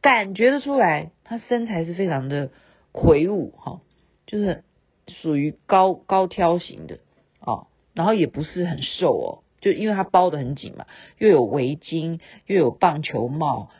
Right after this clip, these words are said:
然后又有，呃，口罩，好，你根本看不出来是谁在那边弹。好，然后等这一，今天的主角波哥雷里奇出来，他戴着口罩出来了，我就马上就跟我儿子讲说，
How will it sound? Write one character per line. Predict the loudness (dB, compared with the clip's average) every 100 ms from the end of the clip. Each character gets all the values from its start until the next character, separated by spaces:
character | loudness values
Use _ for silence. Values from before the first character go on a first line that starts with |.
| _
然 | -4
后 | 0
又 | 2
有， | 2 2 -2 -4 _ _ _
呃， | -6 -4 -4 -6 -8
口 | -4 -2 -2 -4
罩， | 2 4 2 -4 _ _
好， | _ -10 -6
你 | -2
根 | -2
本 | -2
看 | -6 -8
不 |
出 | -4
来 | -4
是 | -4
谁 | -10 -10 -8
在 | -6
那 | -6
边 | -10
弹。 | -12 -18 -20 _ _ _ _ _ _ _ _ _ _ _ _
好， | -8 -8 -8 _ _ _ -10
然 | -6
后 | -4
等 | -2 -2 -2
这 | -2
一， | 0
今 | -2 -2 0
天 | 2
的 | 0
主 | -2 -4 -4
角 | -2 -2 -4 _ -10
波 | 2 4 4
哥 | 2 2 2
雷 | 0 2
里 | 2 0 -6
奇 | -6 -6 -4
出 | 0
来， | 2 2 2
他 | 2
戴 | 2 2
着 |
口 | 0 -2
罩 | 0 0
出 | 0
来 | -8 -8
了， | -8 -10
我 | -6
就 | -4
马 | -2 -2
上 | -4
就 | -8 -4
跟 | 0
我 | 2 0
儿 |
子 | -2
讲 | -6 -12
说， | -8 -8